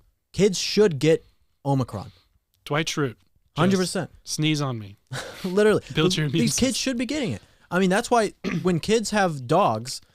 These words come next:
Speaker 1: there's, there's a study done on this, that when kids have dogs, they're actually healthier and they get less sick because the dog brings, the dog goes outside, it poops on the ground, it eats its poop, and then it goes and licks the kid's face, right? That's how dogs are. That's what dogs do.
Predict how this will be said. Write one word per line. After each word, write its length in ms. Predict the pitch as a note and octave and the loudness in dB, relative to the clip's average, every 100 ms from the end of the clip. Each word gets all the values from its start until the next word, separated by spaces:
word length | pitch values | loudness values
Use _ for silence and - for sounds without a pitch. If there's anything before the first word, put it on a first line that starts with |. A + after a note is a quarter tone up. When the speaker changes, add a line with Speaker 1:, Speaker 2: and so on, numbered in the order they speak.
| _ _ _ | _ _ _
Speaker 1:
there's, 220 | D#3+ D#3+ | -4 -4
there's 160 | C#3 D#3 | -2 -2
a 60 | D3 | 0
study 260 | - F#3+ | 0 0
done 160 | B2+ A2 | 0 0
on 80 | G#2 | -2
this, 120 | C3+ | -4
that 120 | D3 | -4
when 100 | D3 | -4
kids 220 | B2+ F3+ E3+ | -2 -4 0
have 200 | D#3 A#2+ | -2 2
dogs, 400 | D3+ D3+ A2+ A2+ | 2 2 0 0
they're 160 | C3 | 0
actually 440 | C#3 D#3 D#3+ C3+ A#2 _ _ | 2 0 -2 -4 -4 _ _
healthier 380 | F3 A3+ G#2+ G2+ | -4 -4 -4 -8
and 120 | A2 | -6
they 60 | A#2 | -2
get 180 | D#3+ C3+ | -2 -2
less 180 | C3+ | -4
sick 260 | - F#3 - | -4 -6 -6
because 200 | A#2 C3+ | -8 -8
the 80 | - | -8
dog 460 | G#2+ D3 D#3+ A#2 G#2 | -2 2 2 0 -2
brings, 340 | C#3 C#3+ A2+ C#3 | -2 -2 -6 -10
the 100 | A#2 | -4
dog 260 | C3+ C#3+ | 0 0
goes 200 | C3+ C#3 | 0 0
outside, 360 | C#3+ - C#3+ C3 | -2 -2 -2 -2
it 100 | A#2 | -2
poops 240 | D3+ C#3+ | -6 -6
on 80 | C#3+ | -6
the 60 | B2+ | -6
ground, 280 | C3+ C3 B2 | -4 -2 -2
it 80 | |
eats 160 | C3 C3 | -2 -6
its 100 | B2+ | -10
poop, 280 | - C#3 B2+ - - | -6 -6 -6 -16 -10
and 100 | C3 | -4
then 60 | C#3 | -2
it 60 | B2 | 0
goes 200 | C#3 B2 | 0 0
and 100 | C3 | -2
licks 180 | C#3 - | -4 -6
the 60 | |
kid's 240 | B2 C3+ - | -4 -4 -2
face, 420 | D3+ B2 - - - - | -2 -2 -6 -14 -18 -6
right? 160 | C3 E3 | -4 -4
That's 140 | C3+ | -2
how 60 | D3 | -2
dogs 280 | C#3 D3 C#3 | 0 0 0
are. 240 | D3+ C#3+ - _ _ | 0 0 -4 _ _
That's 100 | - | -10
what 80 | C#3+ | -4
dogs 300 | D3 D3+ C3+ | 0 0 0
do. 200 | F#3 | -4